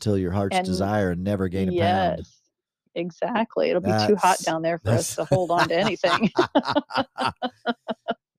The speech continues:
Speaker 1: Oh my gosh. Are you, uh, totally shifting gears here for a second? Are you dating? What's, uh, seems like the last time,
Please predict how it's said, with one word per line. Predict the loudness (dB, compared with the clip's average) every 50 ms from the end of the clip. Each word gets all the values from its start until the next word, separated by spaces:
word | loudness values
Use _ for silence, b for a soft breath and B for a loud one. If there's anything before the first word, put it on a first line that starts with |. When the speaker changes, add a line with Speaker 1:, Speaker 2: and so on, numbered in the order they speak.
| _ -2
Speaker 1:
Oh | 2 4 4 4 4 2
my | 2 0 -2 0
gosh. | 0 2 4 4 4 4 2 0 -2 2
Are | 4 6
you, | 6 6 6 6 6 6 6
uh, | 8 8 8 6 6 4
totally | 2 2 4 6 6 6 6 4
shifting | 4 4 2 2 2 -2 -4 0
gears | 2 2 2 4 2
here | 2 0
for | 2 2 0
a | 2
second? | 2 0 -2 -2 -4 -4 -2
Are | 0 2
you | 4 6 6 6 6 4 2 -2 -8 _ _ _ -2
dating? | 2 4 4 4 4 2 0 0 0
What's, | 0 0 0 -4 -8 -8 -10
uh, | -10 -12 -12 -14 _ _ _ _ _
seems | -6 -4 -4 0 2
like | 0 0 0
the | -2 -2
last | 0 2 2 2 2 0 -4
time, | -4 -2 -2 0 -2 -2 -6